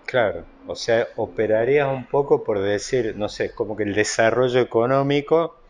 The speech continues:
te, te va a ir purgando un poco esto naturalmente, el hecho de decir que desarrolles más actividades de exportación, que naturalmente requieren empresas, digamos, más grandes, eh,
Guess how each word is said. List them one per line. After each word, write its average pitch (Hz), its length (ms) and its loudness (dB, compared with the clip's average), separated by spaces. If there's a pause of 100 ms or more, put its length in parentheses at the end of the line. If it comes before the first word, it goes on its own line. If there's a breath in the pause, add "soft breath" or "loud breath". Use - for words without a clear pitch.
(640 soft breath)
te, 101 120 -2
te 104 260 2
va 107 120 6
a 120 60 8
ir 127 220 2
purgando 123 720 2
un 110 160 -6
poco 120 380 2
esto 120 200 -6
naturalmente, 104 840 -2
el 95 100 -2
hecho 110 400 0 (400 loud breath)
de 90 100 -4
decir 95 460 0
que 101 100 -2
desarrolles 98 580 -2
más 101 240 -6
actividades 92 360 -2
de 90 80 2
exportación, 107 1000 -4 (840 loud breath)
que 98 100 0
naturalmente 101 760 0
requieren 92 480 -2
empresas, 92 720 -4 (1300)
digamos, 87 360 -6
más 90 200 -8
grandes, 110 540 0
eh, 85 520 -4